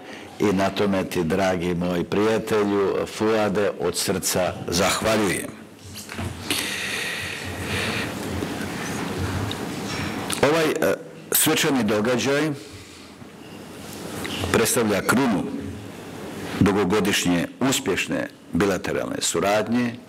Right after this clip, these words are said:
između Hrvatske i Iraka i daje snažan poticaj za daljnji, još snažniji angažman, a osobito na području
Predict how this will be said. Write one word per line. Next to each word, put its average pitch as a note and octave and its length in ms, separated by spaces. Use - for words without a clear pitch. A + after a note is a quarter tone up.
između D2+ 580
Hrvatske G2 540
i D#2 120
Iraka A#2+ 440
i C#3+ 120
daje G2 360
snažan F2 640
poticaj G2+ 840
za E2 160
daljnji, G2+ 580
još - 260
snažniji G#2+ 800
angažman, F#2 760
a A2 200
osobito F#2+ 840
na F#2 160
području E2 840